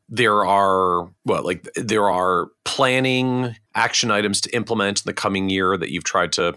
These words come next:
sort of scaffold out so that they're not getting hit with everything at once. There's an implication or an expectation that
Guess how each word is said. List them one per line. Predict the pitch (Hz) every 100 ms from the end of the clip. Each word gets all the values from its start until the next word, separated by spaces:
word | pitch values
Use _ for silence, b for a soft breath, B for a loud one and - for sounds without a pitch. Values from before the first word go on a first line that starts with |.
| _
sort | - 78
of | - -
scaffold | - 107 87 - 87
out | 85 82 78
so | -
that | 85 85
they're | 87
not | 80 87
getting | -
hit | - 76
with | -
everything | 82 85 90 82
at | -
once. | 78 78 - - B B B B B
There's | - 104 92 92 - - _
an | 101 95
implication | 143 135 123 127 120 107
or | 90
an | 95
expectation | - 101 - 110 104 - 95
that | 95 90 87